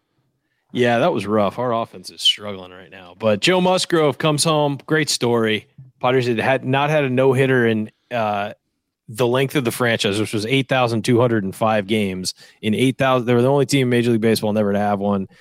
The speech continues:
Eight thou-, game eight thousand two hundred and six. Joe Musgrove, who's from San Diego, grew up here, just came back to his hometown team, uh, and grew up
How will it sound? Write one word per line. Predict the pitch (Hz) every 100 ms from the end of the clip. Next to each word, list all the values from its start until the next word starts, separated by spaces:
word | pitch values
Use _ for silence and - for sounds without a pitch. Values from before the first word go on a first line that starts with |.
| _ -
Eight | 135 127
thou-, | 135 127
game | 113 143 143 131
eight | 143 139
thousand | 143 135 127
two | 123 123
hundred | 127 120 104
and | 98
six. | - - 135 - - - - _ _ _
Joe | - 120
Musgrove, | 117 117 - 110 101 95
who's | 113 117
from | - 139 131
San | 123 131 117
Diego, | 110 107 107 98 95
grew | - 117 113
up | 107
here, | 113 101
just | 92 123 117 - - -
came | 123 110
back | 107 101 -
to | 101
his | 101 95
hometown | 107 104 113 101 95
team, | 107 92 87 - _ _ _
uh, | - 98 92 85
and | 104
grew | 98 113 107
up | 101